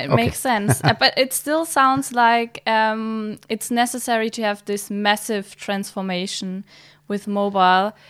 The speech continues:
Speaker 1: So I'm thinking, um, are there any other cases, uh, where it's also beneficial to start small and then expand from that? I mean, you explained it already with the, uh,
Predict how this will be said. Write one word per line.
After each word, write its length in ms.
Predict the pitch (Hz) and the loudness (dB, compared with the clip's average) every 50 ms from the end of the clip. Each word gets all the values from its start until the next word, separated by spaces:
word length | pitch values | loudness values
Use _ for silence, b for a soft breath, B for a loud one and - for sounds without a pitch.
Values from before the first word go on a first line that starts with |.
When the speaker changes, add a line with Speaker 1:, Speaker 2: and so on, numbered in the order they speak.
| b b b | b b b
Speaker 1:
So 160 | - - 208 | -2 2 2
I'm 160 | 208 214 214 | 2 2 0
thinking, 680 | 214 - 254 254 247 - 254 247 233 226 226 226 - - - | 0 -2 -2 -2 -2 -2 -2 -2 -2 -2 -4 -4 -6 -4 -2
um, 460 | 214 214 208 208 208 208 208 208 - - | 0 0 2 0 0 -2 -4 -4 -2 0
are 100 | - 208 | 0 2
there 340 | 214 214 214 208 208 196 - | 4 4 4 4 4 2 0
any 260 | - 214 220 220 214 180 | -2 -4 -2 -2 -2 -2
other 220 | 202 202 220 214 | 0 0 -2 -4
cases, 880 | - - 240 233 240 247 - - 226 220 220 214 - - - - - - - - | -6 -4 -2 -2 -2 -2 -2 -4 -4 -4 -4 -4 -6 -8 -8 -10 -10 -10 -6 -4
uh, 180 | 202 196 196 202 | -2 -2 -2 -2
where 200 | 202 202 202 202 | 0 0 0 -2
it's 200 | 202 202 - - | -2 -4 -8 -4
also 280 | - 208 220 220 - 226 | -2 0 0 0 0 -2
beneficial 720 | 208 214 202 208 208 - - 233 - - 226 214 208 208 202 | 0 0 0 0 -2 -4 -4 -2 -2 0 0 0 0 -2 -2
to 160 | - - 208 | -4 -4 -4
start 680 | 202 - - - 196 196 196 202 202 202 202 202 - - B B B B B | -4 -4 -2 2 4 6 6 6 6 4 2 0 -4 -16 B B B B B
small 440 | - - - 240 247 247 247 247 233 | -10 -2 2 6 8 8 8 8 8
and 220 | - 208 208 208 | 6 4 2 2
then 380 | 202 202 202 202 208 208 202 - | 4 4 4 4 2 -2 -2 -2
expand 560 | - 196 - - - - - 196 190 185 196 - | -4 -4 -4 -6 -10 -6 -2 -2 0 0 -2 -2
from 140 | - 185 | -4 -2
that? 180 | 185 185 180 - | -2 -2 0 0
I 60 | 202 | 0
mean, 160 | 214 233 233 | 0 0 2
you 180 | 233 214 196 - - _ _ _ _ _ | 2 0 0 -2 -4 _ _ _ _ _
explained 440 | - 214 - - - 220 220 226 226 | -6 -6 -6 -4 -2 0 0 2 2
it 100 | 214 202 | 0 0
already 380 | 196 196 202 208 214 208 214 202 | 2 2 4 4 2 2 0 -2
with 240 | 190 202 196 196 - | -2 -4 -4 -4 -4
the, 400 | 196 190 185 185 185 180 - - | -6 -4 -2 -2 -2 -2 -2 -2
uh, 300 | 190 185 180 180 180 | 0 0 0 0 0